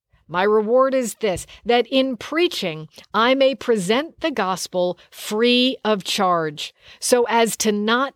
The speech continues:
make full use of my right in the gospel." So Paul, his great joy was to be so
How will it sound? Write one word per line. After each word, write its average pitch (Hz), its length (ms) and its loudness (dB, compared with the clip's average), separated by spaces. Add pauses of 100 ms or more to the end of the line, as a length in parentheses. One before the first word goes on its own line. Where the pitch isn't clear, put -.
make 214 520 0
full 214 600 0
use 185 640 -2
of 180 180 -4
my 180 240 -2
right 175 520 -4 (300)
in 175 380 -2 (200)
the 190 140 -2
gospel." 165 560 -4 (260)
So 269 360 0
Paul, 254 600 2 (200)
his 302 480 -2 (460)
great 220 500 0
joy 170 680 0 (360)
was 226 320 0
to 226 140 0
be 214 240 -2
so 262 640 0